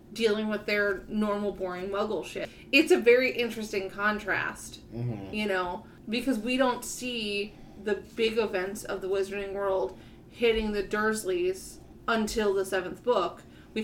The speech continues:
Speaker 1: see them at the beginning, obviously, when they're like, "Here's a fucking child." But it's all been just specifically related to Harry.
Speaker 2: Mm-hmm.
Speaker 1: And not even, like, Harry, but the inconvenience of having this child in their home. And now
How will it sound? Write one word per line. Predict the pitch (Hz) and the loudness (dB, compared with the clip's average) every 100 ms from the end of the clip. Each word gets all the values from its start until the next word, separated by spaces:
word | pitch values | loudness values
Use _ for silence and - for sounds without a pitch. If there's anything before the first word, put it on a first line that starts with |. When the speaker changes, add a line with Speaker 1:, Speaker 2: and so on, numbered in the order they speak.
| 233 | 2
Speaker 1:
see | 220 233 | 2 0
them | 196 | 0
at | 185 | -2
the | |
beginning, | 196 247 247 180 | 4 6 6 2
obviously, | 175 170 180 180 170 175 | -2 0 -2 -2 -4 -4
when | 180 170 | -4 -4
they're | 175 | -4
like, | 170 165 - | -4 -4 -6
"Here's | 202 196 | -2 0
a | 190 | 0
fucking | 185 180 175 170 | -2 -4 -4 -6
child." | 214 285 240 170 170 - - - - - | 0 2 2 0 -2 -4 -12 -18 -18 -6
But | 220 - - | 0 2 6
it's | 247 - | 6 6
all | 247 254 247 | 6 6 6
been | 226 214 208 - - | 6 4 0 -6 -14
just | 175 226 - - | 0 2 4 0
specifically | - 208 202 196 196 196 | -6 -6 -2 -2 -2 0
related | 190 185 175 - | 0 0 -2 -6
to | |
Harry. | - 233 226 170 117 131 - - - | -4 0 0 0 -4 -6 -8 -14 -8
Speaker 2:
Mm-hmm. | 131 127 98 87 - - - | -2 -2 -2 -10 -14 -10 2
Speaker 1:
And | 254 | 8
not | 269 302 | 10 10
even, | 269 220 | 6 4
like, | 180 | 0
Harry, | - 220 247 214 196 | 0 4 4 4 2
but | 202 196 | 0 -2
the | 170 | 0
inconvenience | 214 - 233 208 202 190 190 | 0 -2 -4 -4 -4 -4 -4
of | 190 | -2
having | 185 185 185 | 0 0 -2
this | 202 - | -8 -6
child | - 220 180 170 | 2 4 4 0
in | 170 | -4
their | 165 | -6
home. | 185 151 190 - - - - - - - 226 | -6 -8 -8 -12 -20 -20 -20 -20 -20 -10 -2
And | 226 | 2
now | 208 226 220 202 202 | 4 8 8 8 2